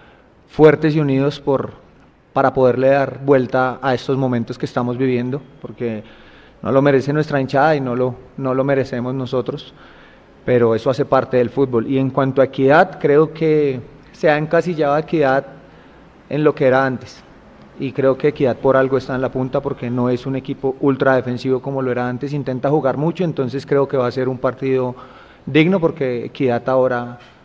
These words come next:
juega, ataca, y, y bueno, nosotros, eh, vamos a,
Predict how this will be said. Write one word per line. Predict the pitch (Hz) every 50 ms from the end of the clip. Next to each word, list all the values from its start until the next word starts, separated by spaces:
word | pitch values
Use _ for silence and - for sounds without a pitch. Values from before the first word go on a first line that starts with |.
| _ _ -
juega, | 151 156 156 160 151 156 151 139 127
ataca, | 123 - 151 151 160 160 - 180 165 156
y, | 135 120 110 107 117 - -
y | 131
bueno, | 113 117 139 151 147 135
nosotros, | 127 117 110 110 - 123 131 127 120 - - -
eh, | 131 120 113 110 107 107 107 - - - - - - - - _ - -
vamos | 123 120 127 131 123 -
a, | 135 127 127 123 117 110